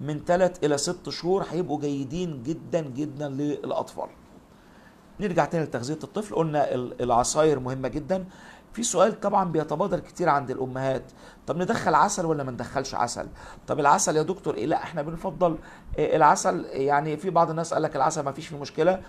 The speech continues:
وفي بعض الناس قالوا: "لا، العسل نفضل ان احنا ندخله بعد سنة،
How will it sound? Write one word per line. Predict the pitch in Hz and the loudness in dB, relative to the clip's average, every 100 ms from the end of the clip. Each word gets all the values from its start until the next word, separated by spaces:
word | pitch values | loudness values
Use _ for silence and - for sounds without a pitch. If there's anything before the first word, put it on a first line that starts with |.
| - - - | -18 -20 -12
وفي | 175 | -2
بعض | 190 185 175 | 4 6 6
الناس | 175 185 - | 2 0 2
قالوا: | 170 180 | 2 4
"لا، | 165 | 2
العسل | 147 139 165 165 | 4 4 2 -4
نفضل | 170 202 170 165 | -4 -2 0 0
ان | |
احنا | 165 156 | -2 -6
ندخله | 139 - 156 151 | -8 -4 -2 4
بعد | 151 135 - | 4 4 0
سنة، | 160 175 | 0 0